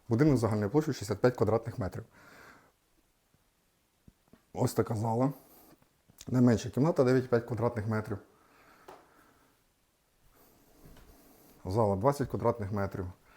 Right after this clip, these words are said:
Ця кімната на шістнадцять і п'ять. Невелика кухня.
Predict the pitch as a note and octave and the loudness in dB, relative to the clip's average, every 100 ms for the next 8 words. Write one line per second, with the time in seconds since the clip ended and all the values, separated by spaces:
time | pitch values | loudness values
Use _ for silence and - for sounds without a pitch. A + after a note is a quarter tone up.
0 | _ _ _ - - - - A2 G2+ G2+ | _ _ _ -20 -20 -10 -2 0 0 -2
1 | F#2+ F2+ G2+ G#2+ G2+ F#2+ G#2+ A#2 C#3+ C#3 | -2 -4 -4 -2 -2 -4 -2 4 4 4
2 | - - _ _ - - _ - A2+ C3 | -10 -20 _ _ -20 -20 _ -6 2 6
3 | A2 F#2+ F2+ - A2+ - D#3+ | 6 4 0 -4 -4 -4 -6